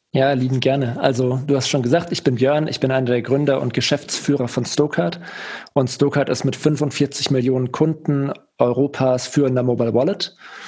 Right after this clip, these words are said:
Und ein Grund, warum die Leute Stokart lieben und für ihren täglichen Einkauf nutzen, ist, dass wir eben,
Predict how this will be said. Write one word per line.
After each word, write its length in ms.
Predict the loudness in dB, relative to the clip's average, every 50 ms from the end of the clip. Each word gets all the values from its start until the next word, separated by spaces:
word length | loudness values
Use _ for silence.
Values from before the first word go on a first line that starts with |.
| -16 -16 -18 -8 -2
Und 140 | -2 0 2 2
ein 160 | 2 0 0
Grund, 260 | 2 0 0 2 2
warum 260 | 0 2 2 2 2
die 100 | 2 2
Leute 360 | 2 2 2 0 0 0 -2
Stokart 400 | -2 0 0 0 0 0 0 0
lieben 340 | 2 2 2 2 2 0 0
und 180 | 0 -2 -2 -2
für 100 | 0 0
ihren 160 | 0 0 0
täglichen 400 | 0 0 0 0 -2 0 0 0
Einkauf 340 | 0 0 0 0 0 0 2
nutzen, 400 | 0 0 0 0 -2 0 0 0
ist, 220 | 0 0 2 0
dass 160 | 0 0 0
wir 100 | 0 0
eben, 380 | 0 0 0 0 0 -2 -4